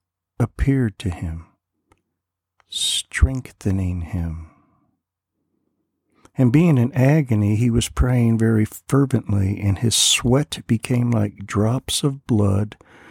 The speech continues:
falling down upon the ground. And when he rose from prayer, he came to the disciples and found them sleeping from sorrow,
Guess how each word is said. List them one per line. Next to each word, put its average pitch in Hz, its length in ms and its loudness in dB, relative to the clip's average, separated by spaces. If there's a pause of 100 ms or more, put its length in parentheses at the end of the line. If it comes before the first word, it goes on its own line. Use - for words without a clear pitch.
(320)
falling 139 680 2
down 110 380 2
upon 104 440 0
the 107 120 -4
ground. 95 680 -4 (1300)
And 123 200 4
when 120 140 4
he 156 280 2
rose 139 560 2
from 202 320 0
prayer, 98 760 0
he 123 160 0
came 143 420 2
to - 140 -2
the 147 160 2
disciples 117 800 0
and 117 180 -2
found 110 260 0
them 113 160 -4
sleeping 160 960 0
from 117 300 -4
sorrow, 120 840 -2